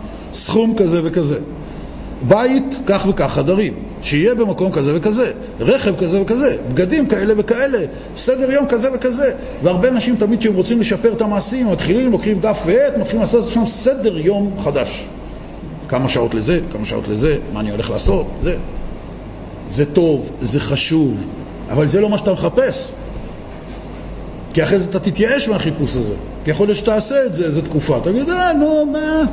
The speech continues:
איך אומרים, לא ביג דיל, זה לא מה שחיפשתי", נכון. כי אתה חיפשת את הזוהר שיוצא מכל הדבר הזה.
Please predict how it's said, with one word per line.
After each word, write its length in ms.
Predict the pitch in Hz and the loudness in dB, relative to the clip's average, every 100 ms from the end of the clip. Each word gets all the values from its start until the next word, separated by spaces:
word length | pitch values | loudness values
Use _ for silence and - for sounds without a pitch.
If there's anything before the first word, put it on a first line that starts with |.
| - - | -4 -8
איך 180 | 233 220 | -6 0
אומרים, 380 | 240 247 254 233 | 2 4 2 4
לא 100 | 240 | 2
ביג 240 | 247 233 | 2 2
דיל, 380 | 190 240 240 196 - | 2 2 0 0 -4
זה 140 | 151 185 | -2 0
לא 120 | 214 | 2
מה 100 | 226 | 2
שחיפשתי", 720 | - 196 208 208 202 - 170 120 | 2 2 2 0 0 0 0 0
נכון. 260 | 127 147 107 - - - - | 0 -2 -2 -6 -12 -14 -10
כי 80 | - | -4
אתה 140 | - 202 | -2 0
חיפשת 380 | 180 202 - | 0 -2 0
את 140 | 190 - | 0 2
הזוהר 520 | 147 120 214 190 180 | 0 2 2 2 0
שיוצא 420 | 147 156 147 196 | 0 0 2 0
מכל 300 | 180 127 131 | 0 0 -2
הדבר 260 | 113 107 101 | -2 -2 -4
הזה. 220 | 92 85 | -6 -8